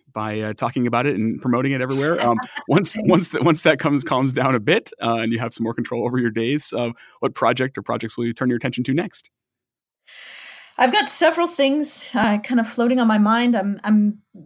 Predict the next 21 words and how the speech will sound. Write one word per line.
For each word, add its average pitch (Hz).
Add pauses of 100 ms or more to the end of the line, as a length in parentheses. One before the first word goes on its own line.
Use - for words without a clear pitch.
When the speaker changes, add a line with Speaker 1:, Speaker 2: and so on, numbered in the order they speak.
(140)
Speaker 2:
getting 269
close 254
to 208
finishing 233
an 196
article 214
that's, -
that's -
really 220 (520)
looking 233
at 190 (180)
the 185
oil 214
corporation's 190
involvement 180 (120)
in 196 (840)
the 208
articulation 202
of 185
planetary 196
health, 190